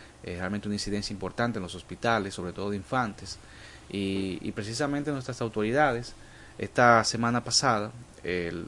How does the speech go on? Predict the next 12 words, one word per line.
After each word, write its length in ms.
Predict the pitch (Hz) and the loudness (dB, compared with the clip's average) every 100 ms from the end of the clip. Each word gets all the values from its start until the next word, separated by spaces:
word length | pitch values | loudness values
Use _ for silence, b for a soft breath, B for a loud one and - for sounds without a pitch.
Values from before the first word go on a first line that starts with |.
| - | -8
encabezado 480 | 87 87 90 101 | -4 -4 -2 -2
por 80 | 101 | -2
nuestro 180 | 107 101 | -4 -4
señor 140 | 104 | -4
presidente, 500 | 95 104 113 123 110 | -4 -4 -2 -2 -2
estuvo 500 | 90 - 98 104 95 | -6 -4 0 2 2
encabezando 680 | 95 95 92 - 123 120 101 | 0 -2 -2 -2 -2 -2 -2
una 120 | 101 | -4
convocatoria 800 | 98 101 95 92 120 117 101 90 - | -4 -4 -4 -2 0 0 0 -4 -8
de 200 | 90 87 | -8 -8
su 160 | - 87 | -10 -6
gabinete 540 | 90 92 131 127 - | -6 -4 -2 -4 -6